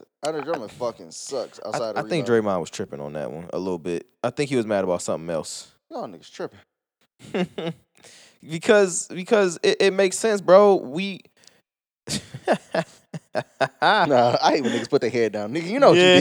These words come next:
Speaker 1: did.
Speaker 2: you know
Speaker 1: You
Speaker 2: exactly
Speaker 1: know
Speaker 2: what happened
Speaker 1: exactly
Speaker 2: right
Speaker 1: what you
Speaker 2: there, nigga.
Speaker 1: did.
Speaker 2: But the nigga, like, we not gon-, <laughs> you not getting no, no P T, all right? So you could just not get P T and then never get another contract.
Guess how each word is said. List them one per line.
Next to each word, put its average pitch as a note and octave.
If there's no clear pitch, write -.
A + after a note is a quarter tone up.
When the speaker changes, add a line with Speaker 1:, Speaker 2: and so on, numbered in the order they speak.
Speaker 1:
did. C#3
Speaker 2:
you G3+
know F3+
Speaker 1:
You D3
Speaker 2:
exactly F#3
Speaker 1:
know A3
Speaker 2:
what C#3+
happened D3
Speaker 1:
exactly G#3
Speaker 2:
right F3+
Speaker 1:
what F#3
you G#3
Speaker 2:
there, -
nigga. C#3+
Speaker 1:
did. -
Speaker 2:
But D3+
the F#3+
nigga, A3+
like, F#3+
we D#4
not C4
gon-, B3
<laughs> -
you A#3+
not E4+
getting A#3
no, F#3
no D#3
P F3
T, C#3
all B2+
right? C3+
So D#3
you F3+
could G#3
just D3
not B2
get B2
P A#2+
T A#2+
and A2
then A2
never A#2
get G#2
another G2
contract. D#2+